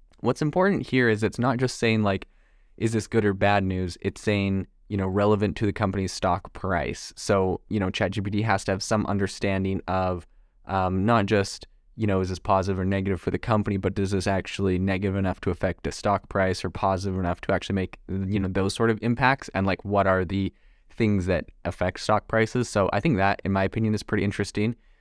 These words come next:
In any case, um, they then use this to analyze and determine whether, um, uh, you know, they got the responses back from Chat G P T,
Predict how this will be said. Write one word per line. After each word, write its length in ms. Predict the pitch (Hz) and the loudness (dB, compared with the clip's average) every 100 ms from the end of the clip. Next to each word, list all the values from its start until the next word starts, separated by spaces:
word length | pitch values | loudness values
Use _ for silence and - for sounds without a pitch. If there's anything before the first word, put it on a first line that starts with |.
| _ _ _ _ | _ _ _ _
In 140 | 131 | 0
any 160 | 170 196 | 0 2
case, 400 | 127 107 - - | 2 2 0 -8
um, 240 | - 110 107 | 0 0 2
they 140 | 117 | 0
then 280 | 107 117 147 | 2 2 2
use 420 | 131 104 107 101 | 0 0 -2 -2
this 280 | - 107 - | 2 2 0
to 160 | - 113 - | -4 -4 0
analyze 540 | 104 107 107 107 104 | 0 2 2 2 0
and 140 | 98 | -2
determine 600 | 95 95 110 104 101 90 | -4 -2 -2 0 -2 -2
whether, 520 | 98 104 101 110 113 113 _ _ _ _ | 0 0 2 2 2 -2 _ _ _ _
um, 500 | 101 101 98 98 98 - - | -2 0 0 0 -2 -6 -4
uh, 120 | 104 | -2
you 120 | 104 110 | 0 2
know, 120 | 107 | 2
they 80 | 98 | 2
got 240 | 101 101 | 2 2
the 60 | 104 | 2
responses 440 | - 107 98 98 | 0 2 2 0
back 240 | 107 98 | 0 0
from 100 | - | 0
Chat 220 | 98 110 87 | -2 0 -2
G 140 | - | -4
P 120 | 98 | -8
T, 280 | 98 123 147 | -2 -2 -2